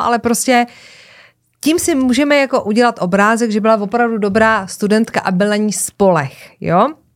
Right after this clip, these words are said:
Po škole, po vyučování jela do zab-, zubařské ordinace, kde, eh, pracovala jako zubní asistentka.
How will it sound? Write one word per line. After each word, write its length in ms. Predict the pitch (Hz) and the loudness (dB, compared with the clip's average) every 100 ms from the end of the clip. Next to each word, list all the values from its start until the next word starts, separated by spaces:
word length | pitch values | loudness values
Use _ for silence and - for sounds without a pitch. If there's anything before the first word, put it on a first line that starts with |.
| _ _ _ _ - - - _ _ | _ _ _ _ -20 -20 -20 _ _
Po 140 | 214 214 | 0 2
škole, 500 | - - 175 160 180 | 0 -2 -2 0 -2
po 140 | 208 | -2
vyučování 640 | 196 190 185 214 226 247 254 | -2 -4 -4 0 0 0 0
jela 140 | 254 | -2
do 100 | 220 | -2
zab-, 380 | 214 208 202 202 | -2 -2 -4 -4
zubařské 500 | 208 214 233 - - | -2 -2 -2 -4 -6
ordinace, 420 | 190 196 185 214 | -2 -2 -2 -2
kde, 460 | 202 202 190 175 - | 0 0 0 -2 -4
eh, 140 | 185 180 | -4 -4
pracovala 420 | 196 - 214 220 | -4 -4 -2 -2
jako 180 | 220 214 | -2 -4
zubní 300 | 202 214 - | -4 -4 -6
asistentka. 1040 | 170 - - - 147 143 - 135 - | -8 -8 -8 -6 -6 -6 -10 -6 -4